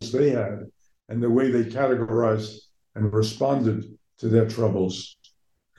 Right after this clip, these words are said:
how would it change the picture of psychiatry, the way you looked at psychiatry?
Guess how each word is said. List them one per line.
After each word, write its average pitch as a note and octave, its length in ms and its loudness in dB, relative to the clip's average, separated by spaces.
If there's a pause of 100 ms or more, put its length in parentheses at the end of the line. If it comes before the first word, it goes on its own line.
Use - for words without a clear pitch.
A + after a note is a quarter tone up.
(220)
how F3 320 2
would E3+ 100 0
it C#3 140 0
change C3 720 0 (440)
the A#2 80 0
picture B2+ 500 2
of G2+ 120 0
psychiatry, G#2+ 760 0 (380)
the A2+ 60 -10
way A#2+ 200 2
you A2 160 0
looked G#2+ 300 -4
at F#2 260 -2
psychiatry? G2+ 640 -4